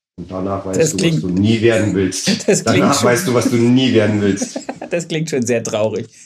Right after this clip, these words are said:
Speaker 1: Ja.
Speaker 2: <laughs> Sehr schön. Ähm, du hast gerade gesagt, das ist der Salon geworden, wo du gelernt hast.
Speaker 1: Ja.
Speaker 2: Bist du dann, also nachdem du deine Schule fertig hattest,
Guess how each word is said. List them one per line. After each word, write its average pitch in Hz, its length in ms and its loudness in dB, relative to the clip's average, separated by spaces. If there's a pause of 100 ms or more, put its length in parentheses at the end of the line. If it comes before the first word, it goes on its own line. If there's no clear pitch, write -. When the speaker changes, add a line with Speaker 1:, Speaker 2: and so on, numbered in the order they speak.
(600)
Speaker 1:
Ja. 202 160 2 (360)
Speaker 2:
<laughs> - 440 -4 (540)
Sehr 226 260 -2
schön. 151 260 -2 (220)
Ähm, 151 380 2
du 160 220 2
hast 202 140 -2
gerade 214 200 -4
gesagt, 196 320 0
das - 120 -2
ist 180 160 -6
der 160 80 0
Salon 160 340 2
geworden, 170 400 0
wo 160 80 -2
du 160 160 -4
gelernt 151 460 -4
hast. - 500 -6 (600)
Speaker 1:
Ja. - 160 2 (1000)
Speaker 2:
Bist 156 320 -4
du 175 60 -2
dann, 160 500 0 (1400)
also 131 240 -2
nachdem 131 400 -2
du 123 320 -4
deine 127 260 0
Schule 165 300 -2
fertig 156 400 -6
hattest, 147 360 -6